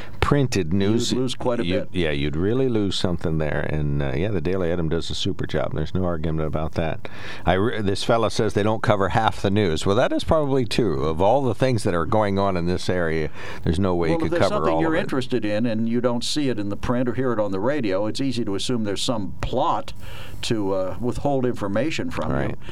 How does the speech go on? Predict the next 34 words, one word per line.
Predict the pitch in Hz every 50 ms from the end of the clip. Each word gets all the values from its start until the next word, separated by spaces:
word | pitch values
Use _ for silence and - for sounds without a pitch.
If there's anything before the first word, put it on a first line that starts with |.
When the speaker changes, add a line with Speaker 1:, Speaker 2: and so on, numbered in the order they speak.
| - 117
Speaker 1:
Well, | 131 127
th-, | 127 120
and | 113 120 127 131 147
this | 135 - 123 -
Speaker 2:
And | 101 120
Speaker 1:
is | 117 120 - 143
Speaker 2:
you're | 147 143 139
all | 151 185 240 233
at | 190 -
the | 135 123
mercy | 120 127 135 127 - 131 123
in | 117 113
what | 117 135 151 147
is | 143 110 104
released | 110 113 113 131 139 165 160 - -
by | - 113 - -
the | 101 104
police | - - 107 107 135 160 185 -
departments | - - - - 113 104 101 - 95 123 165 - - -
and | 101 101 95
the | 98 101 113
other | 131 117 120 113 107
news-generating | 101 98 110 123 127 120 - - 117 110 107 107 101 107 104 175
Speaker 1:
Well, | 156 151 143 135 131 127 123 117 107
Speaker 2:
sources. | 92
Speaker 1:
but | 95 87 82
we | 90 92 85
could | - 95 80 69 71
hound | 80 78 76 78 76
them | 73 73 76
if | 76 -
we | - 78
wanted | 78 76 80 80 78 78 73
to. | - 78